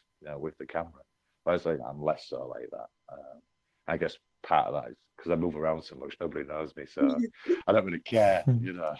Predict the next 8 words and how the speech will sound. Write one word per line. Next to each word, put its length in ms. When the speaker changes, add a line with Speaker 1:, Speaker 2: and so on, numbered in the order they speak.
Speaker 1:
<laughs> 880
But 220
yeah, 200
but 140
it's, 220
um, 380
but 180
yeah 120